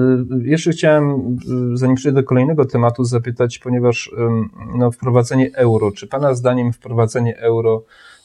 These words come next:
ym, nie miało tego samego na celu, co wprowadzenie tych kwot dwutlenku węgla? Bo tak naprawdę, y, na euro, ym, po wprowadzeniu euro tak naprawdę też tylko Niemcy zyskały, prawda?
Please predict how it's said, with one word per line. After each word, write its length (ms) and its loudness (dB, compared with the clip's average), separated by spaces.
ym, 380 -2
nie 100 4
miało 300 4
tego 320 0
samego 400 2
na 140 2
celu, 400 -2
co 540 -2
wprowadzenie 540 -2
tych 220 -2
kwot 220 -2
dwutlenku 580 -4
węgla? 320 0
Bo 120 -2
tak 180 -2
naprawdę, 720 2
y, 40 2
na 140 2
euro, 600 2
ym, 360 -2
po 100 -2
wprowadzeniu 560 0
euro 280 0
tak 180 -8
naprawdę 420 -6
też 240 -6
tylko 240 -8
Niemcy 420 -4
zyskały, 540 -16
prawda? 420 -8